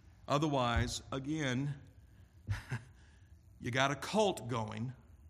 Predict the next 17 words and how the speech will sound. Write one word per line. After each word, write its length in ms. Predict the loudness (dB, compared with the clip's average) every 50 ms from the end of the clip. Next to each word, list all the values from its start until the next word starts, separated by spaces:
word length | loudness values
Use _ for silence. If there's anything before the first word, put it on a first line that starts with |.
| -20 -20 -20 -20 -20 -20 -20 -20 -20 -20 -20 -20 -20 -20 -18 -8 -4
if 160 | -4 -2 2
you're 120 | 0 0
following 720 | 2 4 4 6 6 6 4 2 0 0 -2 -2 -4 -6 -8 -10 -14 -18 -20 -20 -20 -20 _ -20 -20 -20 -20 -20 -16 -6
strictly 760 | -2 -2 0 4 6 6 6 6 2 -2 -2 -2 -2 -6 -8 -10 -14 -10
the 80 | -8 -6
personality. 720 | 0 2 2 2 2 2 0 0 0 -2 -4 -8 -12 -16 -16 -18 -20 -20 -20 -20 -20 -20 -20 -20 -20 -20 -20 -20 -20 -20 -20 -20 -20 -20 -20 -20 -10 0
Look 160 | 2 4 6 6
at 60 | 8
all 160 | 8 6 6
the 100 | 6 6
non-Christian 600 | 6 6 6 4 4 2 2 2 2 0 -2 -2
cults. 580 | 0 0 0 0 0 -2 -8 -10 -10 -10 -12 -14 -18 -20 -20 -20 -20 -20 -20 -20 -20 -20 -20 -8 -4
Look 100 | 0 2
at 60 | 4
all 220 | 4 4 4 4 2
of 100 | -2 -4
them. 120 | -6 -12